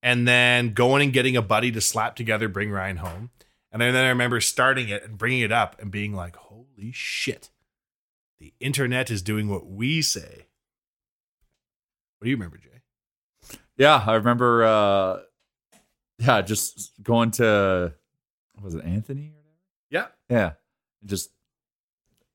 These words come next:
Speaker 2: having you kind of bark orders at what you want the site to look like. And then all of a sudden it launched. And then, you know,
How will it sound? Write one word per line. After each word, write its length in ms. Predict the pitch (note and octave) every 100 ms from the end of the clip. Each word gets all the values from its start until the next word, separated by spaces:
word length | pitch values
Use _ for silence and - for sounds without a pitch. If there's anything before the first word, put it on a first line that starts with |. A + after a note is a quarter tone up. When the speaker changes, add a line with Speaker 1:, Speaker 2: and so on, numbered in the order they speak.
| _ - G#2
Speaker 2:
having 280 | A2+ G#2
you 120 | G#2 G#2
kind 200 | A2+ F#2+
of 100 | F2+
bark 260 | G2 -
orders 320 | G2 G2+ G2
at 100 | G2+
what 160 | F#2 F#2+
you 80 | F#2+
want 140 | F#2+
the 80 | G2
site 260 | - F#2+ F#2+
to 60 |
look 220 | F#2 F#2+
like. 260 | G2+ G2+ A2
And 140 | G#2+
then 100 | F#2
all 80 | F#2
of 80 | F#2+
a 20 |
sudden 260 | - G2+ F#2+
it 60 |
launched. 640 | E2 F2 G2 G2+ - - - _ _ _ _ _ G#2
And 140 | G2
then, 300 | G2+ F#2 F#2+ G2
you 100 | F#2
know, 320 | F2+ F2